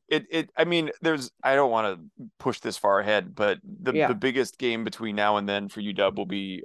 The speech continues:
Speaker 1: uh, the U C L A game, which is gonna be really tough. But there's a, a chance, you know, at least a ten or twenty percent chance of going into that Oregon game undefeated. Uh, and Oregon
Speaker 2: You're
Speaker 1: may
Speaker 2: gonna
Speaker 1: not lose
Speaker 2: jinx
Speaker 1: between
Speaker 2: it
Speaker 1: now and
Speaker 2: right
Speaker 1: then.
Speaker 2: now.
Speaker 1: Well, I'm s-, I just said it's a
Speaker 2: <laughs> You're gonna
Speaker 1: ten percent
Speaker 2: jinx it.
Speaker 1: chance.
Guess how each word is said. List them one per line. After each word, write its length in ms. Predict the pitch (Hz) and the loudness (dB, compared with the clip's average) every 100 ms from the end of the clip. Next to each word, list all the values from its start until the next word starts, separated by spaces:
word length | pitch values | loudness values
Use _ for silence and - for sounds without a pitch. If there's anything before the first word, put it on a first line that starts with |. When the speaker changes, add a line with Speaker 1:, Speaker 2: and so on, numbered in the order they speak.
| - | -4
Speaker 1:
uh, 260 | 98 90 85 92 | -2 -2 -8 -12
the 80 | |
U 120 | 101 98 | -10 -8
C 160 | 110 | -4
L 100 | 98 | -4
A 100 | 90 | -4
game, 200 | 95 101 | -4 -4
which 140 | 104 104 | -4 -4
is 60 | |
gonna 140 | 110 98 | -6 -6
be 100 | 95 | -8
really 220 | 92 92 | -8 -8
tough. 260 | - 92 - _ _ | -4 -4 -4 _ _
But 120 | - 151 | -4 0
there's 180 | 262 | 4
a, 120 | 254 - | 2 2
a 80 | - | -6
chance, 680 | - - 143 143 90 - - | -6 -4 -2 -4 -6 -16 -16
you 140 | - 123 | -8 -6
know, 280 | 90 85 - _ - | -6 -8 -12 _ -6
at 140 | 117 87 | -6 -4
least 280 | 123 143 - | -8 -8 -6
a 160 | 107 98 - | -8 -8 -12
ten 220 | 107 107 | -6 -6
or 160 | 101 - - | -6 -10 -8
twenty 240 | 107 104 | -6 -6
percent 320 | 98 107 107 | -6 -6 -6
chance 300 | - 95 95 | -6 -10 -10
of 180 | 95 - | -14 -4
going 240 | 123 107 | 0 0
into 180 | 98 104 | -2 -4
that 100 | 104 | -2
Oregon 300 | 82 98 98 | 0 -2 -4
game 200 | 98 95 | -8 -4
undefeated. 560 | 95 101 - 104 92 - _ _ _ - | -4 -6 -6 -4 -4 -8 _ _ _ -2
Uh, 200 | 180 - - | 2 4 4
and 120 | 117 | 4
Oregon 320 | 127 147 127 | 6 6 6
Speaker 2:
You're 40 | 117 | 4
Speaker 1:
may 80 | |
Speaker 2:
gonna 120 | 117 101 | 6 6
Speaker 1:
not 100 | 95 | 4
lose 160 | - | -2
Speaker 2:
jinx 60 | - | -4
Speaker 1:
between 200 | - - | -2 -2
Speaker 2:
it 60 | |
Speaker 1:
now 180 | 95 90 | 2 0
and 80 | 90 | 2
Speaker 2:
right 140 | 92 104 | 0 0
Speaker 1:
then. 100 | - | -6
Speaker 2:
now. 100 | 214 _ - - - | -14 _ -20 -6 4
Speaker 1:
Well, 120 | 480 | 6
I'm 120 | 202 | 6
s-, 140 | 165 - | 2 -2
I 80 | 156 | -2
just 180 | 302 - | -2 0
said 100 | 165 | 0
it's 100 | 247 | 0
a 60 | - | -4
Speaker 2:
<laughs> 80 | - | -2
You're 100 | 147 | 2
gonna 60 | 220 | 4
Speaker 1:
ten 80 | 196 | 4
percent 260 | 185 175 | 6 4
Speaker 2:
jinx 20 | 120 | 4
it. 40 | |
Speaker 1:
chance. 300 | 120 - - | 2 0 -4